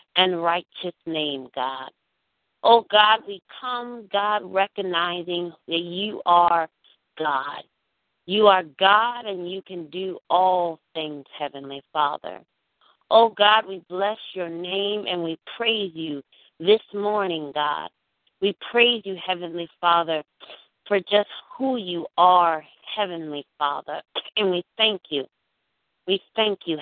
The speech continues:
Heavenly Father. We bless your holy and righteous name this morning. We just come to worship and praise you, Heavenly Father. We come to give you the fruit of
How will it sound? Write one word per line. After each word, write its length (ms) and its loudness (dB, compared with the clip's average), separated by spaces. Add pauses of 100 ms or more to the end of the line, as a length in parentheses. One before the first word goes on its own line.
Heavenly 480 -10
Father. 400 -8 (440)
We 220 0
bless 280 4 (140)
your 200 -4
holy 540 -2
and 120 -6
righteous 460 -2 (100)
name 460 -4 (380)
this 180 4 (120)
morning. 460 -2
We 220 0
just 160 -2 (220)
come 260 -8 (140)
to 100 -2
worship 720 0 (580)
and 180 6 (180)
praise 460 -4
you, 300 -6 (140)
Heavenly 480 -2 (120)
Father. 480 -2 (380)
We 120 0 (140)
come 260 2
to 80 2 (120)
give 180 0
you 160 -8
the 140 -4 (180)
fruit 280 -2
of 120 -2